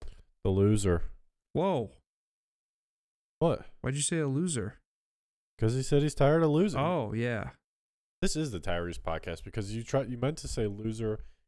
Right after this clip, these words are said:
Speaker 1: You said lover. Got us on Tyrese Halliburton.
Speaker 2: That's true.
Speaker 1: He is a loser and he's a lover.
Speaker 2: He's a lover. He's a lover of
Speaker 1: M V P.
Speaker 2: the game. Tyrese Winnaburton. No? Too much?
Speaker 1: Uh, when, when, uh,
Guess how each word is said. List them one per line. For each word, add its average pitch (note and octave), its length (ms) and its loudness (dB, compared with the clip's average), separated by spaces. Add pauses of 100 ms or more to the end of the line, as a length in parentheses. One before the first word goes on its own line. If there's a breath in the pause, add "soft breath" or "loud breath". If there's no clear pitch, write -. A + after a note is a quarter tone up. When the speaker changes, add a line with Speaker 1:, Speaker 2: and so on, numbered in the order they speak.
(100)
Speaker 1:
You - 40 -12
said C3 200 0
lover. G2 540 0 (420)
Got A#2+ 180 6
us B2 140 0
on G#2+ 160 0
Tyrese G2 320 0
Halliburton. F#2 340 2
Speaker 2:
That's F#2 100 0
true. A#2+ 240 -2
Speaker 1:
He B2 100 4
is B2+ 120 4
a B2 60 2
loser A2+ 440 2
and G2+ 280 -6
he's G2+ 160 -2
a F#2+ 60 -2
lover. F2 160 0
Speaker 2:
He's F2 100 0
a E2+ 80 2
lover. A2+ 480 -2 (560)
He's C3 100 0
a C3+ 60 2
lover B2 420 2
of - 20 4
Speaker 1:
M B2+ 60 2
V A#2+ 40 -4
P. B2 60 -2
Speaker 2:
the C3 60 0
game. A#2 460 -2
Tyrese C#3+ 520 0
Winnaburton. A#2+ 800 -4 (2000)
No? B2 260 -2 (880)
Too A#2+ 100 -2
much? B2 280 -2
Speaker 1:
Uh, D#2+ 400 0
when, G2+ 480 0 (120)
when, G2 220 0
uh, F2+ 680 0